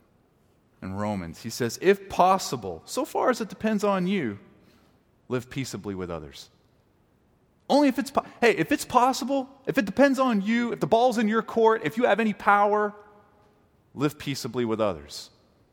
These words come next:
W-, I know how hard it is. I mean, it's not always in our court, though, is it? Sometimes it's out of our hands. And there's strife even with that. Because if you're like me, I don't like it when people are upset with me and there's nothing I can do to fix it. We're fixers, aren't we?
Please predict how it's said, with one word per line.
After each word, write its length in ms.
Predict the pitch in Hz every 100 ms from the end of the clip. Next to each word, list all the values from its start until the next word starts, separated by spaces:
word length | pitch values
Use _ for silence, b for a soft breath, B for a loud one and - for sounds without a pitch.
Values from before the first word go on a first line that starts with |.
| _ -
W-, 320 | 196 170 160 -
I 120 | 147
know 180 | 190 208
how 160 | 185
hard 220 | 175 208
it 80 | 170
is. 180 | 214 -
I 40 | 165
mean, 180 | 170
it's 140 | 151 180
not 180 | 202 185
always 280 | 269 196
in 80 | 190
our 100 | 180
court, 340 | - 262 180 127
though, 160 | 131
is 160 | 180 113
it? 160 | 78 - _ _ _ _ _ _ _
Sometimes 460 | - 220 220 240 220
it's 100 | -
out 240 | 190 226
of 120 | 196 156
our 140 | 127
hands. 600 | 127 110 78 71 - - _ _ _ _
And 140 | 180 214
there's 160 | 202
strife 480 | - - 117 151 190
even 180 | 202 214
with 140 | 208
that. 340 | 254 254 123 B B -
Because 240 | 196 170
if 160 | 170 170
you're 120 | 208
like 300 | 233 220 160
me, 380 | 208 220 170 B B -
I 80 | 190
don't 240 | 175 247
like 240 | 202 226 208
it 40 |
when 120 | 165
people 340 | 151 202 190 175
are 60 |
upset 340 | 139 - 196 196
with 160 | 208
me 160 | 214 214
and 100 | 160
there's 120 | 131
nothing 300 | 170 175 170
I 80 | 151
can 120 | 139
do 140 | 131 127
to 80 |
fix 340 | 113 139 123 -
it. 100 | -
We're 100 | 123
fixers, 500 | - 220 - 101 110
aren't 180 | 147 170
we? 160 | 175